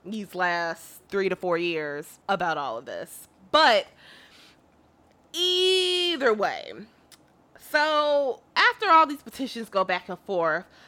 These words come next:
this dude named Janice filed a petition to the Supreme Court. He too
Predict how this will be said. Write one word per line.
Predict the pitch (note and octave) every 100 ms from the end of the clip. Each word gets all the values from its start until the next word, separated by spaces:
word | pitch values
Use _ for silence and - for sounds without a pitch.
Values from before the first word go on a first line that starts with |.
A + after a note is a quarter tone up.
| -
this | G3+ G4+ B4+ -
dude | C4+ C#4 C4+ A#3+
named | A#3 A#3+ G#3+
Janice | A#3 G3 F3+ F3 E3+ -
filed | A3+ A#3 A#3+
a | A#3
petition | G3+ - A3+ G3+
to | G#3
the | E3+
Supreme | - E3 B3+ A3+ A#3 A#3
Court. | - F#3+ D3 D2 - _ _ _ _ _ _ _ _ C#4+
He | F4 E4
too | D#4 - - E4 D4+ A#3 F#3